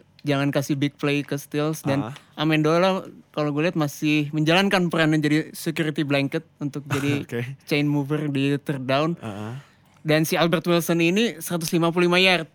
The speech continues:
Speaker 1: Tapi
Speaker 2: Heeh.
Speaker 1: kalau kita lihat longest play-nya dia tuh adalah tujuh puluh lima yard, yang which is lebih dari
Speaker 2: Iya, itu gila
Speaker 1: lima,
Speaker 2: sih.
Speaker 1: lima puluh persen dari yard dia total.
Speaker 2: Iya, benar-benar.
Speaker 1: Eh, ya, mungkin itu karena ada breakdown dari defense pas
Speaker 2: Heeh.
Speaker 1: dia touchdown, longest touchdown itu. Tapi intinya a big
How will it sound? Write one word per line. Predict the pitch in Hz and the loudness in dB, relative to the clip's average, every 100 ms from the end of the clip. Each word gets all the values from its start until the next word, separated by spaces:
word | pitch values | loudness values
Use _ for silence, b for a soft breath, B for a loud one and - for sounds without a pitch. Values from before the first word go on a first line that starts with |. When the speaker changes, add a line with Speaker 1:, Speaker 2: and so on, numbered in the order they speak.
| - | -12
Speaker 1:
Tapi | - 151 | -4 -2
Speaker 2:
Heeh. | 226 | 2
Speaker 1:
kalau | 170 | 0
kita | - 165 | 0 0
lihat | 208 - | 0 0
longest | 160 156 160 - - | 0 2 0 -4 -4
play-nya | 160 156 156 | 0 0 0
dia | 165 | 0
tuh | 180 | 0
adalah | 196 202 | -2 -2
tujuh | 147 | -4
puluh | 147 143 | -2 -2
lima | 139 | 0
yard, | 139 139 - | 0 -2 -4
yang | 139 | -6
which | 135 139 | -4 -4
is | 165 165 | -6 -4
lebih | 147 143 | -2 -2
dari | 143 185 | -2 0
Speaker 2:
Iya, | 156 | 0
itu | 139 165 | 0 -2
gila | 147 | -2
Speaker 1:
lima, | 151 147 | 0 0
Speaker 2:
sih. | 113 139 | -2 -4
Speaker 1:
lima | 147 143 | -4 -2
puluh | 151 | -4
persen | 143 143 175 175 | -4 -6 -2 0
dari | 151 156 185 170 | 0 0 -2 -4
yard | - 170 175 - - | -2 0 -2 -8 -14
dia | 151 147 147 | -4 -2 -2
total. | 147 147 156 139 139 | -4 -6 -2 -2 -4
Speaker 2:
Iya, | 123 123 113 107 | -6 -6 -6 -8
benar-benar. | 101 101 98 95 98 | -12 -14 -14 -16 -10
Speaker 1:
Eh, | 170 160 160 160 165 | -4 0 2 2 2
ya, | 160 | 2
mungkin | 151 147 | 0 0
itu | 180 196 | -2 0
karena | 170 156 | 0 0
ada | 147 | 0
breakdown | 143 143 139 143 | -2 -2 0 0
dari | 143 | 0
defense | 139 131 156 156 156 - - | -2 -2 -2 -2 -4 -10 -8
pas | 139 107 | -6 -6
Speaker 2:
Heeh. | 101 113 - | -10 -14 -8
Speaker 1:
dia | 139 139 135 | -2 0 0
touchdown, | 135 135 139 135 135 | -2 -6 -4 -2 -2
longest | 135 135 135 - | -2 -2 -4 -6
touchdown | 135 143 143 | -6 -4 -2
itu. | 160 196 b b | -4 -6 b b
Tapi | - 160 226 - | -8 -4 -2 -2
intinya | 185 180 190 220 180 | -2 0 2 0 -2
a | - 165 | -6 -2
big | 160 | -2